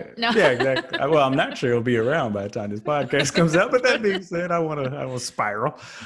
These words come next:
Speaker 1: Uh, most active on Instagram, but folks can visit the marcus garrett dot com, two R's and two T's. And if they do so, they'll get twelve weeks of free on me and the T M G team. I have a whole community that I'm building up.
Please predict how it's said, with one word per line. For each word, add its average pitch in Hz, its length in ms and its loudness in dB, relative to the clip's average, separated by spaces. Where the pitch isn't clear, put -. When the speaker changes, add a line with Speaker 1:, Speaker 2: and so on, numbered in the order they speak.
Speaker 1:
Uh, 123 340 4
most 160 260 2
active 131 380 0
on 123 160 0
Instagram, 113 800 -6
but 98 180 -8
folks 117 160 -2
can 107 160 -8
visit 101 300 -6
the 110 180 -4
marcus 104 340 -10
garrett 85 300 -10
dot 76 240 -16
com, 101 320 -14
two 85 220 -12
R's 65 260 -18
and 64 100 -20
two - 140 -20
T's. 123 440 -10
And 98 300 -6
if 98 60 -10
they 123 80 -4
do 151 160 -4
so, 151 200 -4
they'll 135 140 -2
get 120 160 -8
twelve 117 300 -4
weeks 117 260 -8
of 98 400 -6
free 143 280 -4
on 117 180 -6
me 117 180 -4
and 104 100 -6
the 95 60 -10
T 104 160 -12
M 95 100 -10
G 82 140 -12
team. 110 460 -10
I 85 80 -10
have 76 140 -14
a - 20 -16
whole 76 160 -14
community 98 500 -10
that 92 160 -8
I'm 87 100 -12
building 87 380 -10
up. 82 320 -14